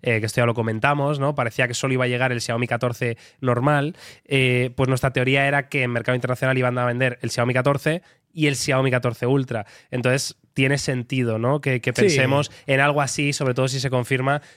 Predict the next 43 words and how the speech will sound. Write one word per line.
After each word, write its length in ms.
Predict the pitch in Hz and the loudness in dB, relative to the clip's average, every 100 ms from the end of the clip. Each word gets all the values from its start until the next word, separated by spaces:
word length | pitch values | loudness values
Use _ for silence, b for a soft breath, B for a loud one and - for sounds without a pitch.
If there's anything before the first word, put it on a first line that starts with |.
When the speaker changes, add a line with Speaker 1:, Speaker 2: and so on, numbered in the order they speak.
| B | B
Speaker 1:
que 80 | - | -2
esto 180 | 135 135 | 0 2
va 80 | 127 | 2
a 20 | |
venir 180 | 120 117 | 2 0
el 60 | 113 | -2
mes 120 | - | -4
que 80 | 113 | 0
viene. 240 | 117 113 | 0 0
El 60 | 110 | 0
mes 140 | 123 | -2
que 100 | 143 | 0
viene 180 | 127 139 | 0 0
yo 60 | 131 | 0
entiendo 240 | 131 131 | -2 -4
que 60 | 123 | -2
Xiaomi 320 | 131 127 135 | -2 0 -2
lo 60 | |
que 60 | 123 | 0
va 60 | 123 | -2
a 20 | |
hacer 120 | 131 | -2
es 80 | 120 | -2
una 100 | 127 | -2
presentación 360 | 127 123 120 127 | -2 -2 -2 -2
internacional 560 | 120 127 131 139 151 B B 151 | -2 -2 0 0 0 B B -2
donde 240 | 135 123 | 0 2
veamos 320 | 123 127 117 | 2 2 0
el 40 | 104 | -2
Xiaomi 200 | 117 123 | -2 2
catorce, 480 | 135 165 185 208 - | 2 2 2 -2 -4
el 120 | 123 | -4
Xiaomi 240 | - 120 | 0 0
catorce 280 | 123 127 131 | 0 0 0
Ultra 360 | 143 156 202 226 b b b | -2 0 0 -2 b b b
y 280 | 131 165 | 0 0
cada 240 | - 127 117 | 0 -2 0
uno 120 | 117 | 0
que 120 | 117 | 0
compre 200 | 110 117 | -2 -2
el 20 | 110 | -4
que 120 | 110 | -2
quiera 320 | 135 156 | 2 2